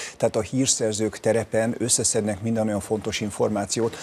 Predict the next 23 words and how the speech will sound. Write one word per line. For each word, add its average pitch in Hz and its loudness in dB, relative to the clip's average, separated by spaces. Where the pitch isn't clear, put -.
hogy 117 2
lokalizálni 110 4
tudjanak 107 0
egy 101 2
ilyen 104 4
high 104 2
priority 104 2
targetet, 110 2
hogy 107 2
hívják, 104 2
tehát - 0
egy 104 2
ilyen 107 4
nagyon 110 4
magas 101 0
rangú 98 0
célpontot, 101 2
amilyen 98 0
Abu 101 -2
Bakr 98 -2
al-Baghdadi 95 0
is 110 0
volt. 127 2